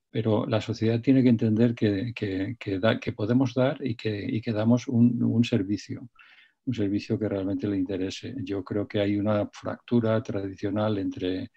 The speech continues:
entre el colectivo intelectual de los arquitectos, eh, y, y la sociedad. Eh, como pasa entre otros colectivos profesionales. No es que el nuestro sea especialmente peor, pero, pero sí que tenemos que trabajar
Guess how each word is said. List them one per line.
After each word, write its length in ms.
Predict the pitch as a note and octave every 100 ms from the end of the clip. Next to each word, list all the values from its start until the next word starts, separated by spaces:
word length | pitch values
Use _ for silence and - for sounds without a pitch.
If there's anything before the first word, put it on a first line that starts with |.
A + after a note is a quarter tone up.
| _ - _ -
entre 260 | A2 G#2 G2
el 100 | F2+
colectivo 640 | F#2+ F2+ - G#2+ G2+ G#2+
intelectual 720 | F#2 F#2+ F2+ - A2 A2 F#2+
de 100 | F#2+
los 140 | F2+
arquitectos, 920 | F#2+ D#2+ F2 A2 G#2+ _ A2 A#2+ - A#2+
eh, 200 | G#2+ F#2
y, 260 | B2 G2+ G#2
y 360 | G#2 A2+ G2 G2
la 140 | G2
sociedad. 460 | G2 F#2 F#2+ - - _ - - - - - - _ -
Eh, 460 | G2+ F#2+ F#2+ F#2 F2+
como 220 | - G2
pasa 240 | - A2+ A2+
entre 240 | F#2 G2
otros 400 | G2 - F#2+ F#2
colectivos 460 | - G2 F#2 G#2+ -
profesionales. 720 | G#2 F#2 G2+ A2+ A2+ F#2 F#2
No 100 | G2
es 80 | G2
que 140 | -
el 60 | G2
nuestro 300 | F#2+ - A2+
sea 160 | - F#2+
especialmente 600 | - G2+ F#2+ F#2 F#2 G2+
peor, 320 | G#2+ G#2+ -
pero, 360 | G2 G2 G2+ -
pero 220 | G2 F#2+
sí 180 | - A2+
que 120 | A#2
tenemos 300 | A#2 G#2+ A2+
que 80 | A#2
trabajar 640 | A2 F#2+ F#2+ - G2+ A#2